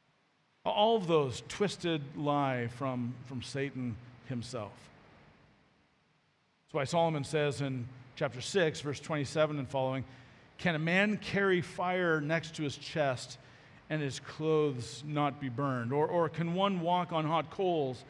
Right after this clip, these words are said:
and his feet not be scorched? So is he who goes into his neighbor's wife. None who touches her will go unpunished." I read this quote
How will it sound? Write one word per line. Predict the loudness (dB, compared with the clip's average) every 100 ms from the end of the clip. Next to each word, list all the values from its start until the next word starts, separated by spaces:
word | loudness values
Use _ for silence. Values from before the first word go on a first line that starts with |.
| -20 -8 -2
and | 0
his | -2
feet | -4 -4 -2 -2
not | -2 -2
be | -4
scorched? | -6 -6 0 2 0 -4 -14 -16 -20 -20 -20 -20 -20 -20 _ -12
So | 0 2 2
is | 2
he | 0
who | 2
goes | 2 2 2
into | -2 0 -2
his | 0
neighbor's | 0 0 0 0
wife. | 0 2 0 -6 -18 -20 -16 -6
None | 0 2
who | 2 0
touches | 2 0 0 -6 -4
her | -4 -2 -4 -10 -20 -8
will | 0 2
go | 4 4 4
unpunished." | 2 0 -2 -2 -4 -10 -16 -20 -20 -20 -20 -20 -20 _ -20 -20 -20 -20 -20 -20 -20 -20 _ _ _ _ _ _ _ _ _ _ _ _ _ _ _ _
I | -2
read | 2 2 2
this | -2
quote | 2 2 2